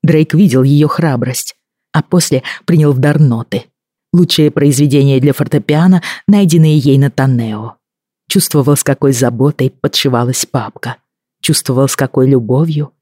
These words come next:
скреплялись листы. "Спасибо", поблагодарил от души, и Аля вспыхнула еще сильнее. А дальше он видел взмахи кисти Элли, ее вдохновение, радость, экстаз,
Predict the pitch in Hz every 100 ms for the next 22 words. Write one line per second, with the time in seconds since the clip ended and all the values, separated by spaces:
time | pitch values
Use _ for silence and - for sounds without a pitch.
0 | _ - - 151 147 123 123 - 127 -
1 | - 113 107 104 _ _ _ _ _ _
2 | _ _ _ _ _ - - 143 - 113
3 | - - _ _ _ _ - 135 151 143
4 | 139 131 131 127 135 - 135 123 _ _
5 | _ _ _ 220 208 151 139 - 170 -
6 | 139 135 135 - 131 - - 135 120 110
7 | 110 101 _ _ _ _ _ _ _ _
8 | - 190 208 202 185 185 180 170 151 165
9 | 170 165 - 156 - - - - 135 123
10 | 123 127 123 _ _ _ - 165 160 135
11 | 135 123 127 123 160 175 151 143 _ _
12 | - 143 135 135 135 - - _ 151 -
13 | - - 123 - -